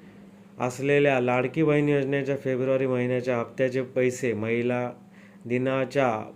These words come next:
पूर्वसंध्येला सर्व महिलांच्या खात्यात जमा करण्यात, करणार असल्याची माहिती राज्याच्या महिला आणि बाल कल्याण मंत्री आदिती तटकरे यांनी दिली आहे.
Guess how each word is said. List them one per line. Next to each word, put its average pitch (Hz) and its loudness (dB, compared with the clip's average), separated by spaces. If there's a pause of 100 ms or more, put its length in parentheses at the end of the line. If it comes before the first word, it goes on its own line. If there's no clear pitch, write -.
(120)
पूर्वसंध्येला 139 0
सर्व 147 -2
महिलांच्या 135 2
खात्यात 120 -2
जमा 120 0
करण्यात, 117 -2 (960)
करणार 127 0
असल्याची 127 0
माहिती 131 0
राज्याच्या 117 0
महिला 127 0
आणि 131 -2
बाल 123 -2 (280)
कल्याण 123 0
मंत्री 120 -6 (580)
आदिती 143 -2
तटकरे 131 0
यांनी 123 0
दिली 117 -2
आहे. 117 -2